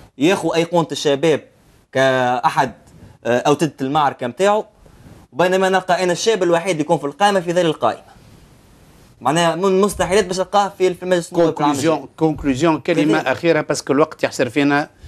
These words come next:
Speaker 2: ونعملوا عندنا تور دو تابل. هيثم عايشك.
Speaker 1: كلمة أخيرة.
Speaker 2: شو تقترح؟
Speaker 1: الكلمة الأخيرة، ال-، أنا أحب نقول ونأكد إنه الفيسبوك مازال يقوم بدوره الهام، لأنه إذا الأحزاب السياسية في الحملات الانتخابية عندها حاجة اسمها البورتا بورت،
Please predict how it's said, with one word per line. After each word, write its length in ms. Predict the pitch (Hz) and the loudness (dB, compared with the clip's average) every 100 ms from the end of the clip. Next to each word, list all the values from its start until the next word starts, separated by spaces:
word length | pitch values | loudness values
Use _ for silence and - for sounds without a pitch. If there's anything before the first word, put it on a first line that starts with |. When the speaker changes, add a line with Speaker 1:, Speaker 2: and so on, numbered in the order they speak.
| - - | -8 -6
Speaker 2:
ونعملوا 300 | 123 147 143 | 0 2 2
عندنا 300 | 135 127 143 | 0 0 0
تور 180 | 131 143 | 0 -2
دو 120 | 117 | -2
تابل. 300 | 120 143 113 | 0 0 -2
هيثم 360 | 107 143 - 117 | -4 -4 -2 0
عايشك. 480 | 131 131 120 - 127 | -2 -2 -6 -10 -4
Speaker 1:
كلمة 280 | 190 185 156 | 0 2 0
أخيرة. 260 | 135 135 190 | -2 -2 0
Speaker 2:
شو 60 | |
تقترح؟ 540 | 185 - 143 127 - - | 0 0 0 0 -4 -16
Speaker 1:
الكلمة 300 | - 165 160 | -2 2 2
الأخيرة، 460 | 135 135 175 175 156 - _ | -2 -2 0 0 -2 -10 _
ال-، 800 | 123 123 123 123 120 117 113 110 - | -4 0 2 2 2 2 2 0 2
أنا 140 | 147 | 2
أحب 200 | 147 151 | 2 0
نقول 300 | 135 - 165 | -4 0 0
ونأكد 380 | 147 135 165 170 160 | 0 0 -2 -2 0
إنه 80 | 143 | 0
الفيسبوك 380 | 139 135 151 | 2 0 -2
مازال 220 | 131 139 131 | 0 2 2
يقوم 320 | 127 139 117 | 0 -2 0
بدوره 320 | 127 123 110 | 0 0 -2
الهام، 320 | 110 147 170 - - - | 0 0 0 -4 -18 -12
لأنه 320 | 117 151 151 | -8 -2 0
إذا 160 | 147 139 | 2 0
الأحزاب 280 | 135 151 156 | 0 -2 -2
السياسية 440 | - 139 - 143 | 0 0 0 -2
في 60 | - | -2
الحملات 520 | - - 480 339 139 | 0 0 0 -2 -4
الانتخابية 540 | 139 139 139 135 123 | -8 -4 -2 0 2
عندها 420 | 113 139 123 120 110 - - | 0 -2 0 -2 -2 -12 -2
حاجة 260 | 160 151 139 | 0 0 -2
اسمها 200 | 143 127 | -6 -6
البورتا 320 | - 160 143 | -4 -4 -4
بورت، 340 | 135 196 143 | -2 0 0